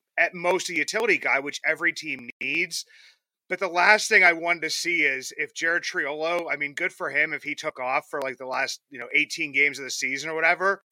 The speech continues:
But I don't want them to think that they are safe in,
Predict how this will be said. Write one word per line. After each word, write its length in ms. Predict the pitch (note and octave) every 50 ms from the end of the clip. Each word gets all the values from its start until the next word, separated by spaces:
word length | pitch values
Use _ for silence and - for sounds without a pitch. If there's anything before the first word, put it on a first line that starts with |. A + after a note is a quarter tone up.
| _ - - - - - - _ -
But 100 | - F#3 D#3+ D#3
I 80 | D3+ F#3+
don't 240 | A3 A#3 A3+ -
want 320 | E3 D#3+ E3+ F3 - C#3 B2
them 300 | D#3 D#3 D#3+ D#3 D#3+ D3+ -
to 120 | D3+ C#3+
think 380 | - - - D3+ D3+ C#3+ B2+ - - _ _ -
that 140 | C3+ D3 - _ _ -
they 240 | D3 C#3 C#3+ C#3+ C#3+ C#3
are 180 | C#3 C3+ C3+ C3
safe 800 | - - - - D3+ D3+ C#3+ C#3 C3 B2 - - - - - _ _ _ _ _ _ _ _ _ _ _ _ _
in, 360 | - E3+ F3 E3+ E3 E3 E3